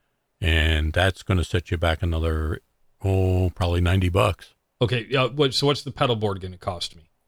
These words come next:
Speaker 1: Probably about the s-, well, seventy dollars or so.
Speaker 2: Okay, let's just say seventy dollars. And there's
Speaker 1: Which I
Speaker 2: probably somebody out there listening like, "Pfft,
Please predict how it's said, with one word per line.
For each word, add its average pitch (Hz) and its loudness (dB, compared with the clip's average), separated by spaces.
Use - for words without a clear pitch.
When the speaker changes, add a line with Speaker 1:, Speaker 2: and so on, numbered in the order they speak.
Speaker 1:
Probably 113 2
about 87 0
the - -20
s-, - -6
well, 117 2
seventy 90 -2
dollars 85 -6
or 82 -10
so. 101 -8
Speaker 2:
Okay, 101 -2
let's 113 -2
just - -8
say 104 -2
seventy 95 -6
dollars. 90 -2
And 151 2
there's 196 2
Speaker 1:
Which - -2
I 160 6
Speaker 2:
probably 123 2
somebody 127 -2
out 110 0
there 107 -2
listening 101 -2
like, 95 -6
"Pfft, - -6